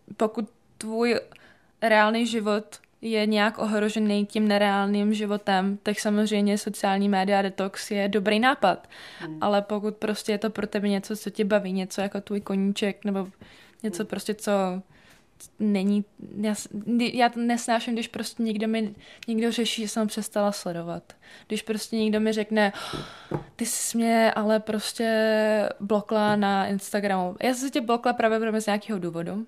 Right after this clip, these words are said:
Speaker 1: tak se mě na to neptej. A nesleduju tě proto, protože prostě mě to třeba nebaví už to, co postuješ. A není to nic osobního, není to prostě nic, co jako, že teďka už nemůžeme být kamarádi v reálném životě. Je to jenom prostě Instagram, tak si myslím, že by to člověk neměl tolik prožívat.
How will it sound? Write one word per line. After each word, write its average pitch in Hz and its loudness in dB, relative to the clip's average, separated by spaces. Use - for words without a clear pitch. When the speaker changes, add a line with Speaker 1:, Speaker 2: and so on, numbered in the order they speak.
Speaker 1:
tak 202 -4
se - -4
mě 202 2
na 196 0
to 196 -4
neptej. 185 -4
A - 0
nesleduju 214 2
tě 233 0
proto, 233 -2
protože 240 -2
prostě 240 2
mě 233 0
to 254 -2
třeba 277 0
nebaví 311 4
už 330 0
to, 247 -4
co 240 -4
postuješ. 226 -2
A 208 0
není 240 2
to 359 -4
nic 359 -2
osobního, 202 -2
není 214 0
to 311 -4
prostě 302 -6
nic, 233 -4
co - -6
jako, 214 2
že - -8
teďka 220 0
už 202 -2
nemůžeme 214 0
být 214 -2
kamarádi 196 2
v 180 -6
reálném 185 2
životě. 185 -4
Je 185 -2
to 214 -2
jenom 214 2
prostě - -10
Instagram, 233 0
tak 202 -6
si - -4
myslím, 202 -2
že 226 0
by 208 0
to 214 -4
člověk 208 -2
neměl 208 2
tolik 196 -4
prožívat. 190 -8